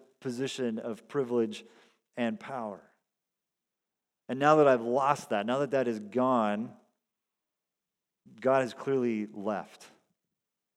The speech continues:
But God's glory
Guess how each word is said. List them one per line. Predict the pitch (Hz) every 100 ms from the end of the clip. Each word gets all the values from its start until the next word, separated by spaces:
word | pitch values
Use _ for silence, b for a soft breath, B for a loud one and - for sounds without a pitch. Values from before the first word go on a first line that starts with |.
| _ _ _ _ _ _ _ _ _ _ _ _ _ -
But | 123
God's | 170 165
glory | 113 120 151 160 104 120